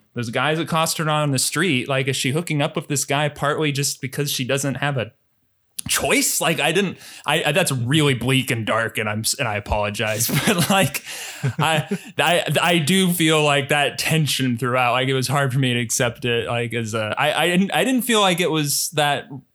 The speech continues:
it's certainly hopeful and joyous, and, like, I love just, like, the lingering shots of this culture of the,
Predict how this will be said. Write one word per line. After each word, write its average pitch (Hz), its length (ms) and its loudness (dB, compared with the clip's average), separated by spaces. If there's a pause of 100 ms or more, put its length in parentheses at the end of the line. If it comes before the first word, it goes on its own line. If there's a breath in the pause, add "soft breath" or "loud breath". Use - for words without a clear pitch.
(100)
it's 165 280 2
certainly 220 280 4
hopeful 156 400 2
and 127 120 4
joyous, 123 540 2
and, 120 160 0
like, 117 240 0
I 120 140 -2
love 131 460 0
just, 127 200 -4
like, 123 220 -2
the 123 80 -2
lingering 120 460 0
shots 117 500 0
of 113 140 -8
this 113 160 -2
culture 120 460 -2
of 107 140 -6
the, 113 160 -6